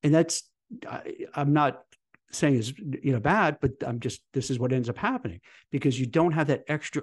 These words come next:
oomph that to say, you know, to power you through the next level. So I would say, think of all the things in your life, why you want to succeed, why if you do X, Y, and Z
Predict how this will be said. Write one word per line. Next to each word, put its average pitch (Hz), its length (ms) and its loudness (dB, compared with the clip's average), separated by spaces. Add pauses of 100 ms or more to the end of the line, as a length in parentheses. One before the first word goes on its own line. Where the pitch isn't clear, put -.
(160)
oomph 202 320 0
that 123 300 -4
to 123 120 -6
say, 123 380 2 (1040)
you 135 120 -2
know, 127 60 -4
to 113 100 -6 (120)
power 165 400 4
you 151 100 8
through 143 160 2
the 131 80 4
next 123 280 2
level. 110 260 0 (180)
So - 260 -6
I 190 120 0
would 208 160 -2
say, 131 280 -4 (760)
think 196 240 2
of 151 120 -2
all 151 260 2
the 156 100 4
things 139 320 -2
in 113 60 -2
your 104 160 -4
life, 92 360 -8 (1200)
why 135 380 0
you 135 200 2
want 113 240 0
to 104 80 -8
succeed, - 600 -10 (460)
why 127 680 0 (760)
if 120 240 -2
you 135 260 8
do 123 640 4
X, 131 320 -4
Y, 117 200 2
and 113 180 -2
Z 113 440 -2